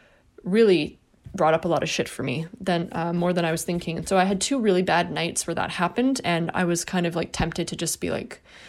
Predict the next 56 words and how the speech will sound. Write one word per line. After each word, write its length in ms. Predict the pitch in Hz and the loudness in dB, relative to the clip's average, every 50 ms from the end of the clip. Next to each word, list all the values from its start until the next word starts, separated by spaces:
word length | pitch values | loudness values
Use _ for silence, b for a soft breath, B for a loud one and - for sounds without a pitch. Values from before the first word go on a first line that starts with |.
| B B B B B B B B B B B B B B B _ _ | B B B B B B B B B B B B B B B _ _
"You 80 | 220 | 4
know 80 | 220 208 | 4 6
what? 120 | 214 208 | 6 4
I'm 80 | 185 196 | 4 2
just 100 | 190 196 | 0 0
gonna 140 | - 202 196 | 0 0 2
give 180 | 170 175 165 | 2 2 2
up. 180 | 156 156 151 156 | 2 0 0 0
Like, 140 | 160 156 - | -4 -4 -2
no, 180 | 180 175 160 | -2 -2 -2
this 160 | - - - - | -2 -4 -4 -4
is 60 | 180 | -4
stupid. 420 | - - 240 220 - 220 214 202 | -2 -2 -2 0 2 2 2 2
Like, 180 | 175 160 - - | 0 -2 -4 -4
I'm 80 | 165 | -6
not 120 | 165 156 - | -6 -6 -4
doing 220 | - 175 180 175 | -2 -2 -2 0
this. 320 | 175 170 175 - - - - - _ _ | -2 -2 -2 -2 -4 -6 -8 -12 _ _
Why 220 | - - 190 185 | -8 -4 -2 0
am 100 | 185 180 | 0 0
I 60 | 175 | 0
even 140 | 170 170 170 | -2 -2 -4
doing 200 | 165 170 165 165 | -4 -4 -4 -2
this?" 280 | 165 165 160 - - - - | -4 -4 -4 -4 -4 -4 -4
Um, 300 | - 165 165 170 - - | -6 -4 -4 -6 -6 -4
and, 200 | - 175 175 - | -4 -4 -2 0
like, 160 | - 185 190 220 | -2 0 0 2
in 60 | 214 | 0
the 60 | 185 | 0
past, 340 | 185 - 196 175 180 - - | 0 -2 -2 -2 -2 0 -2
I 60 | 175 | -4
definitely 460 | 170 170 - 175 170 170 - 190 180 | -4 -2 -2 -2 -2 -2 -2 -2 -2
would 140 | 165 170 170 | -2 -2 -4
have 100 | 170 160 | -6 -6
done 200 | - 165 165 160 | -4 -4 -4 -4
that. 260 | 160 - - - - - | -4 -4 -6 -8 -8 -4
But 240 | - 165 - - - _ _ _ | -4 -4 -4 -4 -12 _ _ _
this 160 | - 196 190 | -4 -2 0
time 160 | - 220 214 | 2 2 2
it 60 | 208 180 | 2 2
was, 100 | 180 170 | 2 0
like, 200 | 175 170 - - | -2 -4 -2 -6
different. 400 | 185 180 - - - 160 - - | -6 -6 -4 -6 -8 -8 -8 -8
It 20 | |
was 120 | 180 165 | -10 -10
kinda 260 | - - 190 175 175 165 | -8 -6 -6 -4 -4 -4
like, 360 | 160 151 156 - - - - 247 262 - | -4 -6 -8 -10 -12 -20 -20 -20 -8 -6
"Okay, 240 | 190 185 - 180 160 | -6 -4 -4 -4 -4
this 200 | - 170 - - | -4 -4 -4 -6
is 60 | 170 | -4
just, 360 | - 180 175 185 - - - - | -2 -2 -2 -2 -4 -8 -10 -12
I'm 80 | 165 | -8
just 200 | 160 180 165 - | -6 -6 -6 -6
having 200 | - 180 175 196 | -6 -4 -2 0
a 60 | 220 | 0
moment. 540 | 214 190 190 196 196 196 196 - 233 - - | 0 0 0 0 0 -2 -2 -6 -8 -12 -14